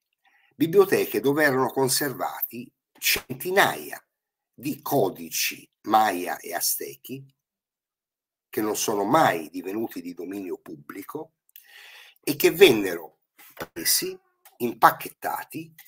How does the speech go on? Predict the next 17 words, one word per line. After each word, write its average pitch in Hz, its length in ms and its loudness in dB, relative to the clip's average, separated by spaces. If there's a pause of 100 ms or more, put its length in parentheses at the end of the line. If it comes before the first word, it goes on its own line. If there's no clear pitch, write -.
(220)
e 151 140 -2
portati - 600 -8
negli 143 180 -10
Stati 143 320 -8
Uniti. - 480 -20 (1800)
Non 117 200 2
è 127 80 4
vero 147 340 4
che - 160 -8
gli 82 840 -10
spagnoli 107 580 0
hanno 98 180 -4
distrutto - 680 -4
sistematicamente 101 1200 -4
tutti - 320 -14
i 90 40 -14
codici 90 640 -8